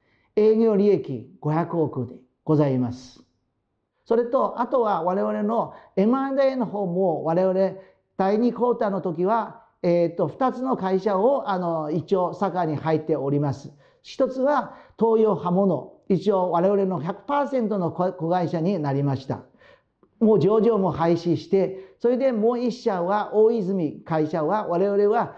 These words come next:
五十一パーセントの大株主になって、それでこの二社と一緒に共に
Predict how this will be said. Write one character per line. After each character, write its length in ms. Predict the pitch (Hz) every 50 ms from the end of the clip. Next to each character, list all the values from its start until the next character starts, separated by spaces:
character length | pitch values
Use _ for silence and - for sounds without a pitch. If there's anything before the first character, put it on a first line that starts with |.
| - - -
五 140 | - 180 170
十 160 | 208 240 240
一 180 | 226 233 -
パ 180 | 196 226 220 226
ー 40 | 202
セ 140 | 190 226 214
ン 100 | 190 180
ト 100 | 220 208
の 440 | 214 269 269 226 - - 214 233
大 80 | 247 -
株 240 | 202 208 180 202 214
主 240 | 208 190 147 165 190
に 120 | 185 180
な 120 | 165 160
っ 120 | 160 165 -
て、 380 | 185 170 147 - - - - _
そ 100 | - 247
れ 80 | 269 262
で 360 | 320 320 302 - - - - -
こ 100 | - 240
の 100 | 269 277
二 200 | 262 277 302 -
社 160 | 285 247 196
と 280 | - 240 226 185 - -
一 80 | 196 185
緒 160 | - 247 240
に 160 | 233 233 214
共 260 | - 226 208 220 240 247
に 340 | 262 285 294 247 - -